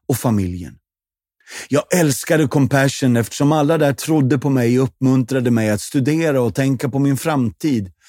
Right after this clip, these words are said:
och inte bara tänka utan på allvar planera mitt yrkesliv. Varje steg på hela vägen.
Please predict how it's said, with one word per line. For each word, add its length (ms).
och 160
inte 240
bara 220
tänka 500
utan 260
på 80
allvar 480
planera 760
mitt 180
yrkesliv. 680
Varje 280
steg 440
på 60
hela 220
vägen. 440